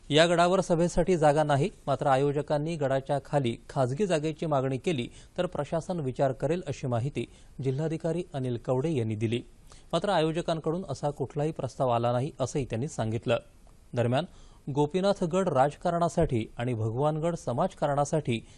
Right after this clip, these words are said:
हीच पंकजा मुंडे यांची भावना असून उद्याच्या दसरा मेळाव्यात परंपरेप्रमाणे पंकजा मुंडे मार्गदर्शन करतील, अशी माहिती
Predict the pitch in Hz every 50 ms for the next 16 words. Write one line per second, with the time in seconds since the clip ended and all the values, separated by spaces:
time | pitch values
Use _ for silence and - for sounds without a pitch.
0 | - - - - - 165 190 214 - - - - 156 143 - 165 165 185 196 190
1 | 180 170 170 180 180 170 165 151 143 165 151 131 131 135 139 139 135 127 117 -
2 | 131 117 117 117 - - - - - - 139 135 156 156 156 - 170 165 151 127
3 | 123 - - 147 139 131 123 123 135 151 139 117 110 - - - - - - 151
4 | 165 175 170 - 175 180 180 175 147 139 135 139 139 151 156 - 143 123 110 -
5 | 135 123 135 131 127 120 123 127 143 131 123 117 113 110 123 117 117 117 - -
6 | 123 113 - - 127 113 110 - 175 165 139 - - 135 120 120 131 147 - 135
7 | 120 -